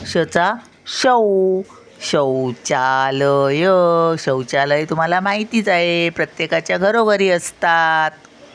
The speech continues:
आता हे औ, माहितीच आहे, औषध. हं. आता हे मौन.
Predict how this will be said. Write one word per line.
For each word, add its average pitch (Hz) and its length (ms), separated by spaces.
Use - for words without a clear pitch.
आता 175 420
हे 202 140
औ, 226 380
माहितीच 196 420
आहे, 151 220
औषध. 156 680
हं. 196 220
आता - 160
हे 160 80
मौन. 196 680